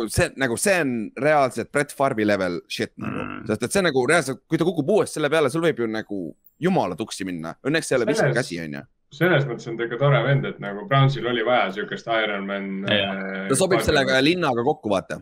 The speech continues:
Speaker 1: See Ohioga
Speaker 3: Jaa.
Speaker 1: üldse kokku, nagu ma olen
Speaker 2: Jaa.
Speaker 1: elanud seal aasta aega, ma tean, nagu teda armastatakse seal Ohio's päris palju tegelikult. Et see attitude ja värk, neile ei meeldi, et ta neid reklaame nii palju teeb, aga samas jumal lahedad reklaamid on, ma ei saa nagu, ta on päris hea nendes, olgem ausad.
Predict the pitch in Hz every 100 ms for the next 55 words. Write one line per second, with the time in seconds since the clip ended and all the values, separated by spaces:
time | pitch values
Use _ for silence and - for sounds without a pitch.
0 | - 113 117 139 131 104 110 139 - 110
1 | 110 98 95 95 87 - 104 104 123 107
2 | 95 95 98 104 - 101 92 101 107 101
3 | 87 90 98 92 87 104 98 - 123 98
4 | 92 98 87 87 92 92 87 - - 98
5 | 104 82 - 95 - 101 95 82 82 85
6 | 85 65 - _ - 92 123 107 104 -
7 | - 135 127 110 101 117 110 98 87 -
8 | 123 143 143 139 151 127 - 120 110 104
9 | 127 175 170 117 104 104 98 95 87 95
10 | 104 87 104 104 104 113 90 - 131 135
11 | 98 90 87 92 87 85 80 - 98 117
12 | 110 135 98 87 90 90 92 95 85